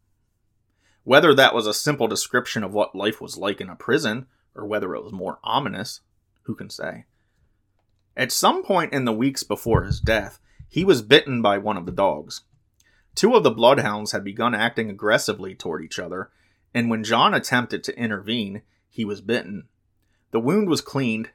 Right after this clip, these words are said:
and received two stitches. How exactly the word got out, I'm not sure, but someone got wind of the dog bite story, and it was reported for a time that he had died from a blood infection from the bite.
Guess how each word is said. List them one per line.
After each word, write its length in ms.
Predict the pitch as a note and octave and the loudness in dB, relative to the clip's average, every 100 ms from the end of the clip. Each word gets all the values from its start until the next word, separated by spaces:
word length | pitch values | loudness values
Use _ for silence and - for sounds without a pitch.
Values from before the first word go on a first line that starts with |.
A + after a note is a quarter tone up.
| _ | _
and 100 | A2 | -8
received 440 | G#2+ - C3 B2+ | -6 -4 -4 -4
two 160 | - A2+ | -4 -4
stitches. 640 | - - A#2 - E2+ - _ _ _ _ _ | -4 -4 -4 -4 -12 -14 _ _ _ _ _
How 200 | C#3 G#3 | 2 4
exactly 460 | G3+ C3+ C#3+ D#3 B2+ | 4 6 4 6 0
the 80 | G2 | 2
word 320 | G2+ B2 B2+ | 2 2 6
got 180 | B2+ C#3 | 6 8
out, 200 | C#3+ D#3 | 6 4
I'm 140 | G#2+ | -2
not 200 | G#2 - | -4 -6
sure, 440 | - C#3+ C#3+ D#3+ - - _ _ | -4 0 2 0 -4 -20 _ _
but 140 | G#2+ | -6
someone 560 | - - F3+ C4+ A#3 C#3 _ | -2 2 4 4 0 -4 _
got 280 | - B2+ - | 4 4 4
wind 320 | A#2 C#3 D3+ | 0 0 0
of 100 | C3 | 0
the 80 | A2+ | 0
dog 320 | A2 A2+ A#2 | 4 6 6
bite 260 | G#2+ G2+ F2+ | 2 -6 -6
story, 520 | - G2+ G2 G2 G2 | -6 -4 -2 -2 -4
and 140 | G#2+ G#2+ | -6 -6
it 80 | |
was 160 | - G#2+ | -6 -4
reported 520 | G#2 - D#3 F3 A2+ | -4 -2 0 2 0
for 280 | - A2+ F#2+ | 0 -4 -4
a 60 | - | -6
time 520 | - D#3+ A#2+ G#2 G#2 - | 0 2 2 0 -6 -8
that 260 | G#2 F#2+ - | -10 -10 -10
he 160 | B2+ | -2
had 140 | A#2 G#2 | -2 0
died 300 | G#2 G2+ G#2 | -2 -2 -4
from 120 | G#2+ | -8
a 80 | F2+ | -8
blood 240 | G#2+ A#2+ | 2 2
infection 540 | B2 G#2 - - F#2+ D2+ | 2 -4 -8 -8 -14 -14
from 160 | E2+ | -16
the 80 | C2+ | -12
bite. 280 | - - | -12 -14